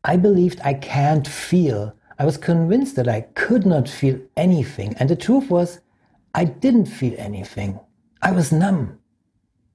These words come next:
And that's when I found myself on the edge of that bridge. And I remember, you see, it was, it was a crystal clear but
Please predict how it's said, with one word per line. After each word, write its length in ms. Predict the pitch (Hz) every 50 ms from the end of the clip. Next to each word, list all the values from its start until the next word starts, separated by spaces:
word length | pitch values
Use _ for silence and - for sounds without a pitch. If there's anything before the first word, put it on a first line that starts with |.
| _ _ _ _ _ _ _ -
And 240 | 107 101 92 98 -
that's 360 | 131 143 147 147 - - -
when 160 | 127 110 95
I 120 | 98 101
found 400 | 98 - - 135 123 113 104 104
myself 520 | 98 95 95 - - 113 95 95 98 98 -
on 140 | 101 101 107
the 160 | 104 110 113
edge 240 | 117 110 101 104 107
of 160 | 92 - -
that 320 | 110 95 98 - - _
bridge. 580 | 143 143 127 - 85 92 - - - - - _ _ _ _ _ _ _ _ _ _ _ _ _ _ _ _ _ _ _
And 160 | - 113 107
I 80 | 117 117
remember, 640 | 123 131 135 135 151 160 180 170 131 113 107 104 - _ _ _ _ _ _ _ _ _ _ _ _ _ _ _ _ _ _ _ _ _
you 60 | 120
see, 200 | - - 139 139
it 280 | 127 110 113 - 131 120
was, 260 | 120 139 143 135 -
it 340 | - - - - _ - 127
was 140 | 127 131 135
a 80 | 147
crystal 720 | 139 143 - - - 190 214 196 - - - 170 151 135
clear 460 | - - - - 151 160 165 151 131
but 200 | 123 120 123 123